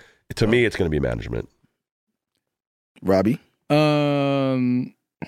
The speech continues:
Speaker 3: I think it's gonna be injuries. I think injuries is gonna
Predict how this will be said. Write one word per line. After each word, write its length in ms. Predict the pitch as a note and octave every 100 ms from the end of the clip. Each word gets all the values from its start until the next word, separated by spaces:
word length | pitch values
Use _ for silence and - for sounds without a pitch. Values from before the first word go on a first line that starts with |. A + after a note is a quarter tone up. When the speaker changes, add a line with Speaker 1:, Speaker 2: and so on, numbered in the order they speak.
| - _ _ _ _ _ _ _ _ _ _ _ _ - -
Speaker 3:
I 120 | A#2+ D#3
think 200 | A3+ E3
it's 100 | -
gonna 160 | A#2+
be 160 | G#2 G#2
injuries. 440 | G#2+ G#2+ G2+ - _ _ _ _ _ _ _ _ _ -
I 80 | E3+
think 140 | E3+
injuries 340 | D#3+ D3+ F3
is 80 | D#3
gonna 220 | D3+ C#3